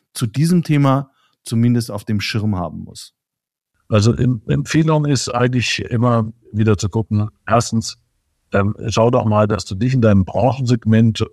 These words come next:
Speaker 2: und das, was du machst oder da Vertical mal benchmarkst mit anderen.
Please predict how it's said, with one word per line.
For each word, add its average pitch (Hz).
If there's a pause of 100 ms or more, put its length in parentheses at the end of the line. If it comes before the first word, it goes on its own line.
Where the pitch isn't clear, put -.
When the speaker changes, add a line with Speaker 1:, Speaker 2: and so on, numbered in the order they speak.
(100)
Speaker 2:
und 95
das, 92
was 92
du 95
machst 104
oder 95
da 90
Vertical 113 (500)
mal 95
benchmarkst 101
mit 82
anderen. 80